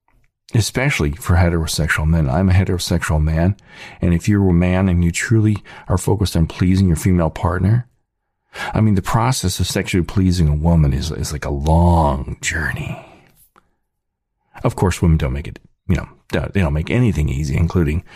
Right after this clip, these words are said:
uh, pleasing them. But if you want to please a woman, it's kind of this long, long path you go down. You know, to please a man, s-, it, sexually, it's easy. Most women, you could look one of us guys cross-eyed and we'll blow our load in our pants and,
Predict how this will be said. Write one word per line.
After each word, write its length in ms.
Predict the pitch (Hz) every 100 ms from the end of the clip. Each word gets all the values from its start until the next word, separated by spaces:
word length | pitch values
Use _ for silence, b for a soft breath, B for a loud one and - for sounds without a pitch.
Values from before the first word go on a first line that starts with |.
| B B B B
uh, 60 | -
pleasing 560 | - - 98 87 76 60
them. 260 | 64 - _ _ b b b b -
But 220 | 85 80 -
if 160 | - 95
you 140 | 98
want 340 | 101 92 85 -
to 60 |
please 200 | - 87
a 60 | 85
woman, 340 | 101 113 85
it's 140 | 85 95
kind 240 | - 82
of 60 | 78
this 160 | -
long, 800 | 87 82 85 87 87 87 85 85 - B B B B B B -
long 240 | 110 98
path 440 | 85 - 82 85 -
you 40 |
go 140 | - 69
down. 400 | 76 67 64 - - _ _ _
You 100 | -
know, 100 | 90
to 80 | 87
please 280 | 87 143 104
a 40 |
man, 280 | 87 101 76
s-, 140 | 65
it, 260 | - - -
sexually, 440 | - 87 - 76
it's 160 | 64 -
easy. 360 | 95 92 - - _ _ _ _ _ _ _ _ _ _ _ _ - -
Most 340 | 101 98 -
women, 260 | 104 95 87
you 100 | 85
could 160 | 87
look 160 | 90 -
one 180 | 80 85
of 120 | 78
us 140 | 76
guys 260 | - 78 78
cross-eyed 520 | - 98 90 80 76
and 80 | 76
we'll 100 | 78
blow 260 | 87 76
our 100 | 71
load 220 | 69 71 69
in 60 |
our 100 | 62
pants 460 | 62 101 90 76 -
and, 140 | 78